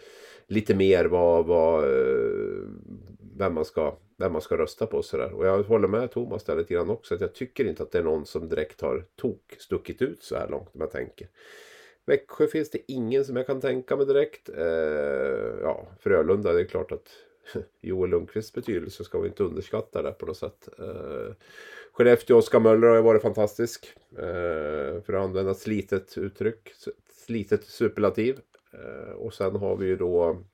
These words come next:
Örebro. Är det Filip Berglund, Thomas, du som har sett dem mer än vad jag har gjort, eller?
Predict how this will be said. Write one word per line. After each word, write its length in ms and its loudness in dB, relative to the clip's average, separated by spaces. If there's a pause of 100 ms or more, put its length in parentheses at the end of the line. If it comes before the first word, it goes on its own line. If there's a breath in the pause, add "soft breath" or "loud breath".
(800 soft breath)
Örebro. 840 8 (440)
Är 80 2
det 60 4
Filip 300 -2
Berglund, 400 6
Thomas, 260 -2
du 120 -6
som 100 -6
har 80 0
sett 180 0
dem 100 -2
mer 180 0
än 60 0
vad 100 0
jag 60 4
har 60 2
gjort, 240 -4
eller? 160 -6